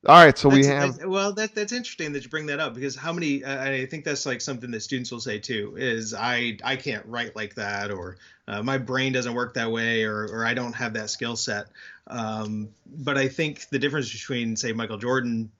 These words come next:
Speaker 2: being able to fly and, uh, the students in our classroom is that, uh, we can, through the game, give them the opportunity to, uh, take on that role. Um, you know, they're, they're not a historian in my classroom,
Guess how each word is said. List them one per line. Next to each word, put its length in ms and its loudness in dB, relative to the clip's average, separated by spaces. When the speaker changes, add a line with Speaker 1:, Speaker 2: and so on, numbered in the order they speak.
Speaker 2:
being 160 -2
able 140 -4
to 60 -10
fly 500 -2
and, 460 -4
uh, 120 0
the 60 -8
students 320 -4
in 40 -6
our 80 -4
classroom 500 -4
is 180 -8
that, 300 -8
uh, 180 -4
we 200 -2
can, 320 -2
through 160 -4
the 80 -6
game, 540 -2
give 160 -2
them 160 -4
the 80 -2
opportunity 640 -6
to, 500 -8
uh, 180 -4
take 260 -2
on 120 -2
that 180 -6
role. 400 -6
Um, 540 -14
you 120 -2
know, 160 0
they're, 280 0
they're 200 -2
not 240 0
a 80 -4
historian 520 -6
in 60 -8
my 140 -10
classroom, 720 -6